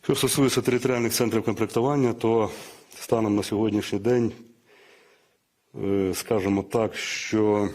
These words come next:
ну, чесно сказати, роботою їхньою я поки що не задоволений. Поки що не задоволений і,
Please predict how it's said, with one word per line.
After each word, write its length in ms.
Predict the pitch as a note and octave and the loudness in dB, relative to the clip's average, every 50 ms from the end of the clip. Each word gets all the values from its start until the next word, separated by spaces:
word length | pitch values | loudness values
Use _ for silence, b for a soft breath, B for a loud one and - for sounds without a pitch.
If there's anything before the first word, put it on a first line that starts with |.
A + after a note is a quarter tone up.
| B B B B B B B B B B B - _ _ _ _ _ _ _ _ _ - - _ _ _ _ _ _ _ - | B B B B B B B B B B B -20 _ _ _ _ _ _ _ _ _ -20 -20 _ _ _ _ _ _ _ -2
ну, 120 | E3+ B2 | -2 -2
чесно 420 | - - - C3+ A#2 - - - G2+ | -2 -2 0 0 0 0 -2 -4 -6
сказати, 560 | - - A#2 G2 A#2+ B2+ B2 - A2+ G#2 F#2 - B B B B B B B B | -4 -2 -2 0 0 0 0 0 0 0 0 -4 B B B B B B B B
роботою 520 | G#2 G#2 G2+ G#2+ C3 C3+ - A2 G2+ G2+ | -2 -2 0 2 0 0 2 2 2 2
їхньою 320 | G#2+ A2 - - G2+ G2 G2 | 2 2 0 0 -2 0 0
я 100 | G2+ G2+ | 0 0
поки 280 | - - G#2 - G2+ | 0 -2 -2 -2 -2
що 160 | F2+ - - F#2+ | -6 -4 -4 -4
не 100 | G2 F#2+ | -2 -2
задоволений. 580 | F2+ F#2+ F2+ F#2+ F2+ F2 E2 D#2 D2+ D2+ D#2+ F2 _ B B B B B B B B B B B B B B B | -2 -2 -2 -2 -2 -2 -4 -6 -8 -10 -14 -18 _ B B B B B B B B B B B B B B B
Поки 200 | B - F#2+ G#2 | B -2 -2 -2
що 140 | G2+ - G2+ | 0 0 0
не 100 | G2 G2 | 0 2
задоволений 960 | F2+ F#2 F2+ G2 F#2+ G2+ B2 C#3 C3 A#2+ G#2+ G#2+ G#2 G#2 G2+ G2 G2 F#2+ - - | 0 0 0 0 0 2 2 2 2 2 2 2 0 2 2 0 0 -2 -4 -6
і, 720 | G2+ G2+ F#2+ F#2+ F#2+ F#2+ F#2+ F#2+ F#2+ F#2+ F#2+ F#2 F2+ E2+ | -4 0 0 2 2 2 2 2 2 2 2 0 -2 -4